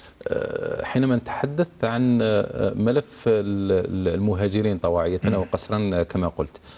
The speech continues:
Speaker 1: أيضًا، آه، ال-، حينما نتحدث عن سياسة رمزية، عن ال-، و-، و-،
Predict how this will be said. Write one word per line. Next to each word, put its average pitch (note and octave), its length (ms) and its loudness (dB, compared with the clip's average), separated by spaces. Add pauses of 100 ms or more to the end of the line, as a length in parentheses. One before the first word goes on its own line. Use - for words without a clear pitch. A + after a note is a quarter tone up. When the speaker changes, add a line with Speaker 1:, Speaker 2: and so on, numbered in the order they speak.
(160)
Speaker 1:
أيضًا، E3 140 4
آه، G3 200 2
ال-، A#2+ 640 0
حينما C3 280 0
نتحدث B2+ 360 -6
عن A2+ 120 0
سياسة A2 380 -2
رمزية، G2+ 600 2
عن - 240 -4
ال-، F2 580 0
و-، F#2+ 40 0
و-، F#2+ 440 -2